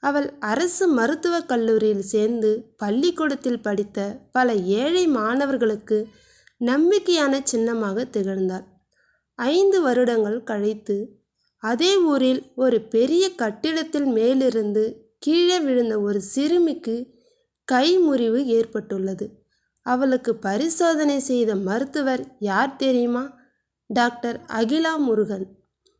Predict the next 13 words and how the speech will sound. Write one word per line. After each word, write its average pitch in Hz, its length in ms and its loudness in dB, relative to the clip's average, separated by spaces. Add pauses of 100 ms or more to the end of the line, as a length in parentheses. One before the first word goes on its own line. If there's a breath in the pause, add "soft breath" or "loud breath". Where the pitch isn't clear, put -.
(200)
வெறும் 339 380 2 (120)
கனவாக 302 600 0
தொடங்கியது, 202 880 -2
இப்பொழுது 247 880 -2
ஏழை 254 480 -2
குழந்தைங்களுக்கு 233 1000 0 (500 soft breath)
இலவசமாக 269 920 0
சிகிச்சை 294 540 -2
அளிக்கும் 220 600 -2
ஒரு 240 280 0
பிரபல 226 460 -2
மருத்துவமனையாக 233 1080 -2
வளர்ந்திருக்கிறது. 196 840 -4